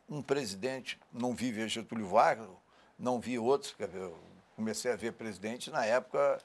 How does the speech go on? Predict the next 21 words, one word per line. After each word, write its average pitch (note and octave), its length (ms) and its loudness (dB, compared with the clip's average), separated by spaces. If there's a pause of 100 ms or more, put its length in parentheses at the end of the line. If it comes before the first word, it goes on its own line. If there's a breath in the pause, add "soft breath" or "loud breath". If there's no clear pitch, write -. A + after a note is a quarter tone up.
(460 soft breath)
do A2 180 -6
governo G#2 320 0
militar, A#2 460 2
mas G2+ 260 -6
que - 140 -8
falasse A#2+ 840 6 (320)
tanto G3+ 800 6
e D3+ 120 -2
abertamente B2 800 4
com A#2 160 -8
a A#2+ 40 -6
imprensa A#2+ 420 -8
como C#3 220 -12
o - 20 -16
presidente B2 380 -4
Bolsonaro. B2+ 520 -6 (480 soft breath)
Então, - 160 -8
talvez D3 380 2
seja C#3+ 320 4
isso, D#3 320 0
pela, B2+ 320 6